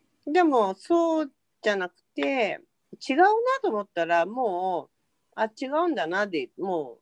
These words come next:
う別に取り込む必要はないっていう感じかな。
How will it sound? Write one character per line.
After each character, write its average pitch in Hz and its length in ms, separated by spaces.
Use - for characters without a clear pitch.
う 180 40
別 214 200
に 240 100
取 277 220
り - 40
込 311 120
む 302 120
必 311 180
要 269 80
は 262 80
な 240 120
い 233 40
っ 220 80
て 131 100
い - 40
う - 20
感 117 260
じ 113 280
か 147 140
な。 240 200